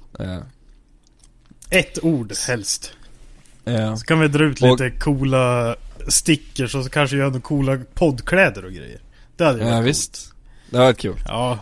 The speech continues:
Speaker 1: Och vi kan göra så här, vi kan göra en liten tävling av det. För jag har ju kvar några lösa brudarkepsar ju.
Speaker 2: Jaha.
Speaker 1: Så jag tänker så här, om vi gör, om folk då, vi gör ett inlägg i gruppen, folk skriver coola namn, och om vi väljer något av de namnen där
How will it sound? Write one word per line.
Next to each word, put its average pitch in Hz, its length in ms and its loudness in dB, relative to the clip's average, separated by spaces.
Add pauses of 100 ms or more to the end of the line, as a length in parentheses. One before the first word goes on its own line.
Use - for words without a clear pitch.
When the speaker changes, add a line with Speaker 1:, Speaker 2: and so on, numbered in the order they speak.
Speaker 1:
Och 170 440 2
vi 135 140 2
kan 151 140 2
göra 160 220 6
så 180 140 2
här, 170 60 6
vi 131 80 2
kan 156 120 -2
göra 165 60 4
en 156 80 2
liten 180 200 -4
tävling 151 440 2
av 117 180 4
det. 98 100 -8
För - 140 -2
jag 139 100 8
har 127 100 6
ju 127 80 4
kvar 117 440 4
några 117 400 2
lösa 120 340 2
brudarkepsar 123 800 -2
ju. - 140 -20
Speaker 2:
Jaha. 117 520 0 (760)
Speaker 1:
Så - 240 0
jag 156 180 4
tänker 175 340 2
så 175 140 -2
här, 117 280 -2 (240)
om 147 460 4 (240)
vi 147 340 2
gör, 120 560 4
om 156 160 2
folk 143 380 2
då, 147 160 4
vi 139 100 0
gör 170 100 6
ett 156 100 0
inlägg 160 340 2
i 135 80 2
gruppen, 123 560 -2
folk 156 300 2
skriver 135 320 2
coola 131 300 2
namn, 117 340 -2
och 147 360 4
om 156 280 2
vi 147 100 4
väljer 147 380 4
något 170 280 2
av 143 280 4
de 143 240 2
namnen 139 320 -2
där 165 200 -4